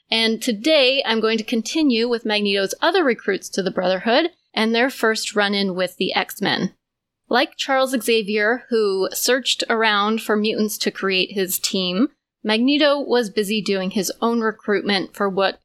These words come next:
is ostensibly his terrorist organization. I prefer the term revolutionary because, as you know by now, I think Magneto had things right from the beginning. But he does do some sketchy shit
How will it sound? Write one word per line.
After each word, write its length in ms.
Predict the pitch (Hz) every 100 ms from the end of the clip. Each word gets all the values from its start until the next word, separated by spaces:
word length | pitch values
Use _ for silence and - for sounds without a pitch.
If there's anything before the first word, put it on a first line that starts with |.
| -
is 280 | 190 175 -
ostensibly 840 | 220 - - 370 339 302 277 262 247
his 240 | 233 226
terrorist 720 | - - 226 214 196 185 - -
organization. 960 | 208 196 196 185 185 170 - - 185 - _ _
I 220 | - 220 262
prefer 320 | 311 - 320
the 120 | 302
term 420 | 311 294 277 269 -
revolutionary 1120 | 220 208 185 190 208 - 254 262 269 269 277
because, 420 | 247 214 208 196 - - -
as 240 | 214 208
you 100 | 226
know 160 | 220 208
by 140 | 214
now, 400 | 208 202 196 190 - _ _
I 140 | - 285
think 240 | 277 233
Magneto 420 | 226 208 202 202
had 300 | 196 196 185
things 280 | - 185 -
right 380 | 196 185 - - -
from 240 | - 233 240
the 80 | 214
beginning. 640 | 214 185 196 - 190 196 _ _
But 120 | 254
he 140 | 285 285
does 360 | 294 294 285
do 400 | 247 285 285 285
some 220 | 277 269
sketchy 500 | 247 - - 233 -
shit 560 | 226 - 208 180 - -